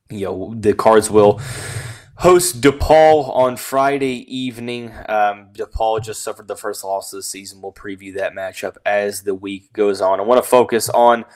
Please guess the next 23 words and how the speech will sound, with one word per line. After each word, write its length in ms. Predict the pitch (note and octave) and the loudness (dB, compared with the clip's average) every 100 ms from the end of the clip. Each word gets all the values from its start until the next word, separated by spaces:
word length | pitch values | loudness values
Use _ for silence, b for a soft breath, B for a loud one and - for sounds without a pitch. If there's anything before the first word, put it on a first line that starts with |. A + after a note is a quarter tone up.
| b - | b -4
the 80 | |
Louisville 280 | A2+ C3+ C#3 | 0 2 2
volleyball 440 | C3 D3+ D3 B2+ - | 4 4 4 0 -2
team 260 | A2 G2 | -10 -10
now 300 | G2 G#2+ A2 - | -6 -4 -4 -6
in 280 | A2+ A2 - | -12 -12 -16
the 220 | A2 G#2+ G#2+ | -10 -8 -6
Sweet 360 | - A2+ G#2+ | -8 -10 -12
sixteen 460 | - G#2 - G#2 G2 | -12 -14 -14 -14 -10
after 420 | F#2+ G2 - F#2+ | -10 -8 -8 -8
a 140 | G2 F#2+ | -8 -8
very 300 | G2+ G2 F#2+ | -8 -8 -8
successful 640 | - G2+ - G2 - F#2+ | -12 -10 -10 -10 -10 -10
week, 220 | F#2+ F#2 | -10 -12
and 100 | G2+ | -12
we're 120 | G2 | -8
gonna 140 | G#2 G2+ | -8 -6
talk 340 | - G2+ G2+ | 0 0 0
about 400 | G2+ G2+ F#2+ - b b b _ F#2+ - | -2 0 0 -2 b b b _ -20 -18
what 280 | G#2+ G#2+ G#2 | -4 0 0
the 80 | G#2 | -2
team 360 | - G#2 G2 F#2+ | -6 -6 -8 -4
did 340 | G2+ G2+ | -2 0